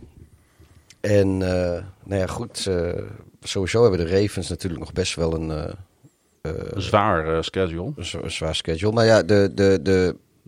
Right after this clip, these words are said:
Speaker 1: de vrienden van de Dolphins hebben het ook nog niet makkelijk. Want die
Speaker 2: Nee.
Speaker 1: hebben, eh, die moeten nog tegen de, de Cowboys, nou ja, de Ravens dan en de Bills.
Speaker 2: Ja, we hebben ook af-, we hebben ook alweer gezien wat de Bills kunnen presteren in een, eh, in, in een, in een, in zo'n onderling duel, hè?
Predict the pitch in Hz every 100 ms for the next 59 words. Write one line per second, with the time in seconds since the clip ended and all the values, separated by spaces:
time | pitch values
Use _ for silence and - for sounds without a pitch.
0 | - 76 - 101 98 90 92 87 85 87
1 | 80 - 85 78 98 71 80 78 76 80
2 | 107 98 90 85 85 82 78 85 85 85
3 | 85 90 92 98 90 - 90 90 92 87
4 | 87 85 90 - 95 87 85 85 - -
5 | - 82 71 73 73 80 - 76 73 78
6 | 76 80 90 78 - - _ _ - -
7 | - - - - - _ _ _ - _
8 | - 107 101 95 90 104 - - - 101
9 | 104 101 101 107 104 104 95 110 101 98
10 | 107 101 98 107 - 98 87 - - 90
11 | 87 82 64 85 82 80 78 78 - 85
12 | 85 73 - 98 90 80 - 92 87 80
13 | 85 - 95 90 101 101 98 98 92 87
14 | 85 85 78 82